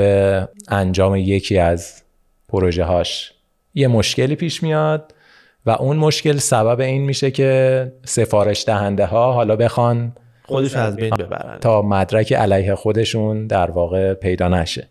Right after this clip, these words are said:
Speaker 1: که حالا همین کانسپت رو ما توی مثلاً گستاگ جیم جارموش هم می‌بینیم. منتها توی اون دوتا فیلم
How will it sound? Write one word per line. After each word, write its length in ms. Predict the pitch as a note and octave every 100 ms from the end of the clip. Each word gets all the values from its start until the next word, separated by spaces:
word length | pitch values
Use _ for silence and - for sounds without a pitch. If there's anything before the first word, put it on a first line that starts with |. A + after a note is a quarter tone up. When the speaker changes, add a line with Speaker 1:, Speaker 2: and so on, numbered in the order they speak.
| _
Speaker 1:
که 100 | -
حالا 160 | G#2+ A2+
همین 280 | B2+ B2+ C3
کانسپت 520 | A#2 G#2+ A#2+ A#2 -
رو 100 | A#2+
ما 220 | A#2 A#2
توی 340 | A#2 - A2+
مثلاً 460 | A2 F#2+ - F#2 G2+
گستاگ 600 | G2 F2+ - G#2+ G2 G#2+
جیم 200 | F#2 F#2+
جارموش 420 | F2+ E2+ F2+ F2+
هم 100 | F#2
می‌بینیم. 420 | E2+ D#2 - - -
منتها 500 | A#2+ C3+ D#3+ D3+ D3+
توی 380 | - - D3 D3
اون 260 | D#3 D3+
دوتا 280 | D3 C#3+ C#3+
فیلم 500 | - C3+ C3 C3